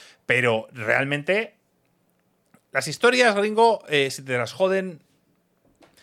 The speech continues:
A mí hay gente, no sé si conocéis alguno, porque a mí sí que me ha venido. Ahora mismo no recuerdo persona física, pero sí que hay personas que me han dicho, "A mí me da igual", o sea, en plan, le estás poniendo una película y dice,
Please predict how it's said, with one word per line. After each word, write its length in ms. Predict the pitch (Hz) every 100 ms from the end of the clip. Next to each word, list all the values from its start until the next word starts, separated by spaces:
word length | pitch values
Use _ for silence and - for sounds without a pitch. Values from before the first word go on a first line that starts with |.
| -
A 80 | -
mí 80 | 175
hay 60 | 196
gente, 500 | 233 214 240 277 _ _ _ _
no 120 | 123
sé 100 | 135
si 100 | 139
conocéis 340 | 135 127 135
alguno, 300 | 127 120 139
porque 160 | 131 101
a 40 |
mí 80 | 104
sí 140 | 113 123
que 100 | 123
me 80 |
ha 40 | 120
venido. 240 | 120 135
Ahora 120 | 123
mismo 160 | 170 180
no 80 | 175
recuerdo 440 | 165 165 151 139
persona 600 | - 113 - 156 139 131 - _ _ _
física, 580 | - 160 143 135 165 - _ _ -
pero 140 | 117
sí 100 | -
que 80 | 165
hay 60 | 170
personas 320 | 139 165 160
que 80 | 131
me 80 |
han 80 | 117
dicho, 360 | 110 - 101 - _ _ _ _ _ _
"A 100 | -
mí 80 | 285
me 120 | 294
da 80 | 240
igual", 460 | 208 208 196 185 160
o 60 | 156
sea, 140 | 170
en 80 | 151
plan, 160 | 170
le 40 | 147
estás 200 | 131 180
poniendo 240 | - 202 190
una 100 | 175
película 220 | 202 196
y 40 |
dice, 140 | 165